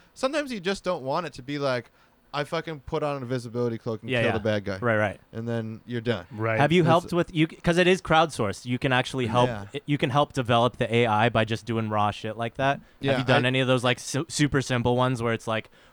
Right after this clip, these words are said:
Speaker 2: "Where do you think this becomes too difficult?" Like, you become a proofreader, basically.
Speaker 1: I have not done that,
Speaker 2: It's kinda
Speaker 1: but
Speaker 2: fun.
Speaker 1: if you save your stories too, that helps them.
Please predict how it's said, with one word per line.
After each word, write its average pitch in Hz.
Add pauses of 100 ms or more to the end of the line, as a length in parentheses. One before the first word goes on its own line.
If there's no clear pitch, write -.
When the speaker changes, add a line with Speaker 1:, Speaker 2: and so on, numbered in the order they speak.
Speaker 2:
"Where 147
do 170
you 180
think 165
this 160
becomes 143
too 131
difficult?" 123
Like, 107
you 135
become 143
a 113
proofreader, 101
basically. 98
Speaker 1:
I -
have 120
not 123
done 151
that, 165
Speaker 2:
It's -
kinda 180
Speaker 1:
but 139
Speaker 2:
fun. 127
Speaker 1:
if -
you 156
save 151
your 156
stories 143
too, 143
that 127
helps 107
them. 98